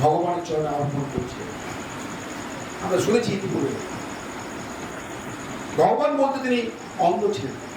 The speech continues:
ভগবান ছাড়া তিনি কিছুই ভাবতেন না। এই জন্য ভগবানও তাকে রক্ষার জন্য সুদর্শন চক্র দান করেছিলেন। এক সময় সেই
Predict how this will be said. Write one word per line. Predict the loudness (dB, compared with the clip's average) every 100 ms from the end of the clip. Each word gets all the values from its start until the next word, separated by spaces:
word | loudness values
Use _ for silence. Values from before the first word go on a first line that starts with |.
| -10 -4 2
ভগবান | 4 6 6
ছাড়া | 6 4
তিনি | 4
কিছুই | 2 2 2
ভাবতেন | 2 2 0
না। | -4 -4 -6 -8 -8 0 4
এই | 6
জন্য | 6 4
ভগবানও | 6 4 6 4 2
তাকে | 0 2 2 2 -2 -12 -6 4
রক্ষার | 4 6 2
জন্য | 0 -2
সুদর্শন | 0 2 2 4
চক্র | 2 0 -2 2 2 0 -4 -8 -8 -8 -8 -8 -8 -8 -8 -2 2
দান | 4
করেছিলেন। | 2 0 0 -2 -4 -6 -8 -8 -8 -8 -8 -6 -4
এক | 0
সময় | 4 6 4 0 -6 -12 -12 -10 -10 -8 -8 -8 -8 -8 -8 -8 -8 -10 -10 -8 -8 -8 -6 -6 -6 -8 -8 0 6
সেই | 8